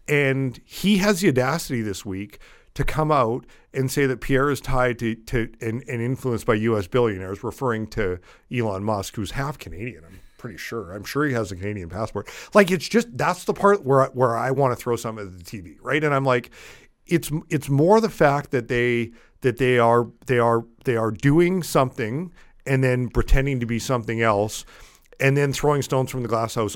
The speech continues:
all day long and, and going, "This is, you guys are crazy."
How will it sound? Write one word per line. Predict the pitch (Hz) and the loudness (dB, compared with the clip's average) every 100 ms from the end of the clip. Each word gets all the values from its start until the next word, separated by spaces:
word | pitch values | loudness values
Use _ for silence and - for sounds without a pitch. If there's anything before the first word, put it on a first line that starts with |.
| - | 0
all | 131 123 | 2 4
day | 113 107 | 4 4
long | 101 110 82 95 - - - _ - | 4 2 0 -10 -16 -18 -20 _ -4
and, | 143 123 120 - 135 | -2 -2 -4 -6 -4
and | 127 | -2
going, | 120 107 98 _ _ _ | -2 -4 -12 _ _ _
"This | 143 - | -10 -8
is, | 156 - | -10 -12
you | 135 | -6
guys | 151 170 | -4 -4
are | 95 | -6
crazy." | - 107 123 117 73 | -10 -4 -4 -4 -10